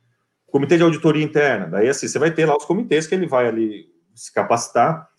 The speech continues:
Daí, o, o, no, no, nesse momento, ele também, ele entende a estrutura. Então, ele fala assim, "Ah, o que que, qual que é a estrutura pra atender?" Então,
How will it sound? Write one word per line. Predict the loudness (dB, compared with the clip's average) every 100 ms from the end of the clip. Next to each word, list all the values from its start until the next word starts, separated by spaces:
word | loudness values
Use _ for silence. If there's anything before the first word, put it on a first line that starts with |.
| _ -2
Daí, | 0 2 0
o, | -4 -2
o, | -2
no, | 0 -2 -2
no, | 0 2 2 0 -2
nesse | -2 -2 -2 0
momento, | 2 2 -2 -4 -4
ele | -2 -2
também, | -2 -2 -2 -4 -6
ele | -6 -4
entende | -4 -2 0
a |
estrutura. | -2 -2 0 2 2 -2 _ _
Então, | 2
ele | 2
fala | 0 0
assim, | 0
"Ah, | -2
o | -4
que | -10
que, | -6 -4 -6 -4
qual | -2 0
que |
é |
a | -2
estrutura | -2 -2 0 2 2
pra | 2 -4
atender?" | -4 -2 2 2 0 -6 _ -2
Então, | 0 2 0 -4